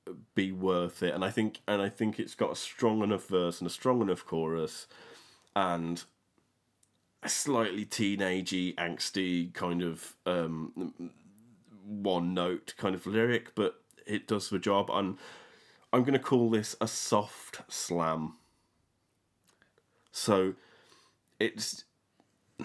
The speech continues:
it's basically, it's basically fairly mediocre by Dan standards, but taken, uh, as part of this album as a whole, I think this is a soft slam.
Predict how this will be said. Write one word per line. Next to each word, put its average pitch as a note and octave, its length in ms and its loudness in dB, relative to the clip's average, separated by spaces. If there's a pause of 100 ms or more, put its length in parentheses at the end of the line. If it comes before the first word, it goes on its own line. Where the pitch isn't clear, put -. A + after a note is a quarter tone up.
(340)
it's A2+ 160 -2
basically, B2 880 2
it's - 200 0
basically A#2+ 520 2
fairly F#2+ 420 2
mediocre F2 760 0
by F2 220 -2
Dan E2 300 -2
standards, E2 560 -4
but - 280 -4 (240)
taken, A#2 640 2
uh, G#2+ 100 0 (260)
as G#2 140 0
part A2 240 4
of G2 80 -4
this F#2+ 180 -4
album F2+ 340 0
as E2+ 100 -4
a F2 60 -2
whole, E2+ 300 0
I E2+ 80 -2
think - 240 -4
this - 160 -10
is E2 100 -10
a E2+ 60 -2
soft - 500 -8
slam. C2 420 -10